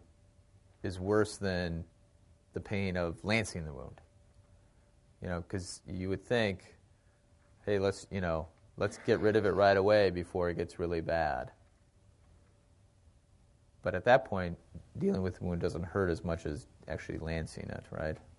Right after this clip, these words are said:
But then eventually it gets worse and worse and worse, and you can't take it. Um,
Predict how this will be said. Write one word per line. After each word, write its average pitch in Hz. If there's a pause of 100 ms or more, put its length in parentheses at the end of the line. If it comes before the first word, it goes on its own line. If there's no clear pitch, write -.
But -
then 87
eventually 82
it 82
gets 80
worse -
and 87
worse -
and -
worse, 78
and -
you 87
can't -
take -
it. - (1500)
Um, -